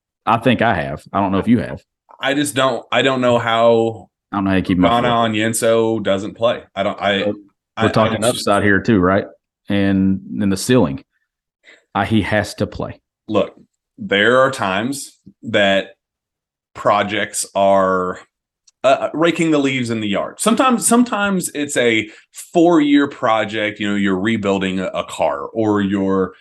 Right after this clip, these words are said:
Speaker 2: you know, do, doing things that, that takes time and effort and long, you know, a very long-term thing. Sometimes it's as simple as, uh,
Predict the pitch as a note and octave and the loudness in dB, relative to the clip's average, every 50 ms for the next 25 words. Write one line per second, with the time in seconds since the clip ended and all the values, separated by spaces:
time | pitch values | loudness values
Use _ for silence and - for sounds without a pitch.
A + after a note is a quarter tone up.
0 | _ _ - A#2 B2 B2+ A#2+ A#2 B2+ D3+ - - A#2 C3+ D3 D#3 D3+ C#3+ C#3+ D3 | _ _ -4 -2 -2 0 0 0 0 0 0 0 0 0 0 0 0 -2 -2 -4
1 | C#3 C3+ B2 B2 A#2+ A2+ - G2+ G#2+ G#2+ G2+ - - - B2 G#2+ G2 - - - | -4 -4 -2 -2 -2 -2 -2 -4 -6 -6 -6 -6 -8 -8 -6 -6 -6 -6 -8 -10
2 | - - - - - - - - - C3+ B2 A2 G2 F#2 F2 F2 F2 F#2 G2 - | -8 -8 -8 -10 -12 -14 -14 -6 -4 -2 -2 -2 -2 -4 -6 -8 -10 -10 -12 -8
3 | - G#2+ A2 G#2 - - F#2+ F2+ F2+ - G2+ G2 F2+ F2+ F#2+ G2 G#2 A2+ A#2 A#2 | -6 -4 -4 -4 -4 -6 -6 -6 -6 -6 -8 -8 -6 -4 -4 0 2 2 4 4
4 | A#2 A#2 A#2 A2+ A2+ A2+ A2 A2 A2 G#2+ G#2 G#2 - - G#2 G#2 G2 F2 D2+ E2 | 4 4 4 2 2 0 -2 -4 -6 -6 -8 -8 -10 -8 -6 -6 -4 -4 -4 -6
5 | F#2 F2 G2+ G#2 G#2+ G#2 G2 F#2+ G2 G2+ G2+ G2 - G#2+ G2 G2 - E3+ C#3+ - | -6 -6 -4 -4 -4 -2 -2 -2 -2 -2 -2 -4 -6 -8 -8 -6 -4 -6 -6 -6
6 | - - - _ _ - - A3+ A3+ G#3 G3+ F3 D3+ D3 D3 C#3+ C#3 - G#2 G2+ | -10 -16 -20 _ _ -4 -2 0 0 0 0 0 -2 -2 -4 -6 -8 -10 -12 -12
7 | - G2 - - F#2+ F2 D#2+ F#2 F#2 E2 - F2 F2 E2+ E2+ F2 F2 E2+ - - | -10 -10 -10 -8 -10 -10 -8 -8 -8 -6 -6 -6 -6 -6 -8 -8 -10 -12 -14 -16
8 | _ _ _ _ _ _ _ - F#2 F#2 F2+ F2 F#2 | _ _ _ _ _ _ _ -10 -8 -6 -6 -6 -6